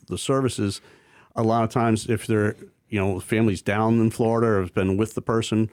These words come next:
or just wants a cremation, we'll arrange with the funeral home down there just to cremate and then ship the ashes. We actually,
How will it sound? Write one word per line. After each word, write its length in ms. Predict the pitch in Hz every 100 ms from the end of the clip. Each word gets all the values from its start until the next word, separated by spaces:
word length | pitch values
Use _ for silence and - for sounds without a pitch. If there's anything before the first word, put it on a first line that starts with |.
| - _ -
or 240 | 95 92
just 200 | 85 95
wants 200 | 98 95
a 60 | -
cremation, 640 | - - 95 101 - 123 - - _ _ -
we'll 220 | 117 113
arrange 520 | 101 104 101 98 -
with 160 | 104 95
the 120 | 92
funeral 300 | - 98 92
home 140 | 90 90
down 180 | 90
there 180 | 92 90
just 240 | 87 85 -
to 60 |
cremate 420 | - 95 85 90 -
and 120 | 87
then 180 | 85 87
ship 260 | - - -
the 140 | 87
ashes. 500 | 85 87 95 92 - -
We 160 | -
actually, 360 | 160 - 90